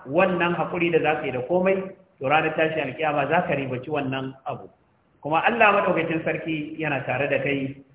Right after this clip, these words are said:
a kowane irin yanayi, a kowane irin hali. Sun nufe shi da kaidi, amma Allah ya ce maka sanya su ne makaskanta. Dan me? Dan su aka ci galaba a kansu.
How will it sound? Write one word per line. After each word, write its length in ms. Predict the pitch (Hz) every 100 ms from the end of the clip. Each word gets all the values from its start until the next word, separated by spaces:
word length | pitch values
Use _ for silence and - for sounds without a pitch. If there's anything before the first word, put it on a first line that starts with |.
| _
a 80 | 139
kowane 440 | 139 190 180 147 165
irin 200 | 156 143
yanayi, 280 | 143 135
a 80 | 123
kowane 300 | 127 156 127
irin 240 | 120 135 113
hali. 240 | 113 113 - _ _ _ _ -
Sun 180 | 196
nufe 360 | 190 165 180 180
shi 80 | 175
da 100 | 135 -
kaidi, 520 | 175 202 185 190 190 - _ _ _
amma 220 | 135 151 165
Allah 180 | 170 156
ya 60 |
ce 100 | 170
maka 200 | 151 143 160
sanya 360 | 156 143 139 139
su 100 | 156
ne 220 | 147 135
makaskanta. 1300 | 131 147 147 139 - - 147 123 123 143 127 - - - _ _ - _ _ _ _ _ _ _ _
Dan 260 | 117 151 160
me? 80 | 143
Dan 240 | 139 147 -
su 80 | 165
aka 260 | 165 165
ci 60 | 156
galaba 540 | 139 151 160 143 135 -
a 60 |
kansu. 400 | - 143 127 139